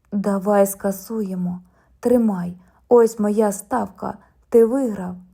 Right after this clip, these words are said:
Як божевільний містер Бентлі рився в кишені, поки не витягнув дві монети.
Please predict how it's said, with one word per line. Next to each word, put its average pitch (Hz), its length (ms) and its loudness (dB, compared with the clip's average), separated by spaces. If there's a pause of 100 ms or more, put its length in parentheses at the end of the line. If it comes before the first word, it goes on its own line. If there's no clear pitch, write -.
(920)
Як 202 280 2
божевільний 196 600 0
містер 196 380 -2
Бентлі 190 560 -4 (320)
рився 214 440 -2
в 202 60 -12
кишені, 196 720 -10 (240)
поки 226 260 2
не 208 120 2
витягнув 208 480 2
дві 180 180 -2
монети. 196 600 -6